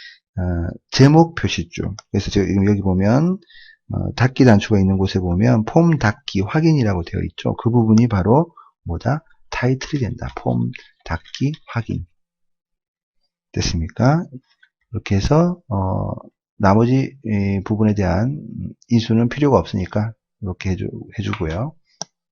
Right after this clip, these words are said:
자, 이렇게 하면 이제 메시지 박스가 하나 만들어졌고,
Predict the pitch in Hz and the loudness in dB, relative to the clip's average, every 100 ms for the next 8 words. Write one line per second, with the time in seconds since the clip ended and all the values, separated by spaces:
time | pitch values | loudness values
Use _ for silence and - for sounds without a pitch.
0 | _ _ _ _ _ - _ _ _ _ | _ _ _ _ _ -20 _ _ _ _
1 | _ - - - - - 113 135 156 156 | _ -14 -14 -18 -20 2 6 8 8 6
2 | 160 131 123 110 131 - 151 147 147 139 | 6 8 8 8 6 6 4 6 6 6
3 | 120 - - 107 98 95 107 113 110 104 | 2 0 0 2 4 2 2 4 4 2
4 | 87 87 101 127 104 80 - 82 | 2 2 4 4 4 -2 -4 -6